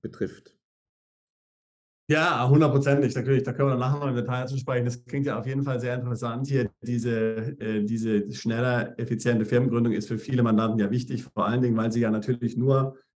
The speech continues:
Speaker 2: für wenige Tage meistens in Georgien sind. Und wenn man dann natürlich viel erledigen muss, dann hat man dann natürlich, äh, ein gutes Gefühl, wenn man weiß, okay, Firmengründung ist schon mal abgeschlossen innerhalb von einem Tag.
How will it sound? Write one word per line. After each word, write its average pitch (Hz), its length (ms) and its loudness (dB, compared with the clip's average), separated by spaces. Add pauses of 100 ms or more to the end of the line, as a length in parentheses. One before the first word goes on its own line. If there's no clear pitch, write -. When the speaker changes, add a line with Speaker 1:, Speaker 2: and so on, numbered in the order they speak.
(120)
Speaker 2:
für 104 200 0
wenige 123 320 4
Tage 127 360 -2
meistens 117 480 -2
in 120 120 0
Georgien 110 440 2
sind. 120 320 0 (880)
Und 110 140 -2
wenn 120 120 2
man 117 140 4
dann 120 100 0
natürlich 131 400 0
viel 147 220 0
erledigen 139 480 2
muss, 147 340 2
dann 110 200 -4
hat 123 140 -4
man 123 140 -4
dann 113 200 -4
natürlich, 113 580 -2
äh, 101 300 -4
ein 110 180 -2
gutes 127 280 -2
Gefühl, 135 300 0
wenn 127 80 4
man 110 120 4
weiß, 107 220 0
okay, 127 460 0 (220)
Firmengründung 123 640 2
ist 107 100 -2
schon 123 120 -2
mal 101 100 -2
abgeschlossen 113 720 0
innerhalb 113 380 0
von 101 100 -2
einem 107 280 -2
Tag. 107 380 -2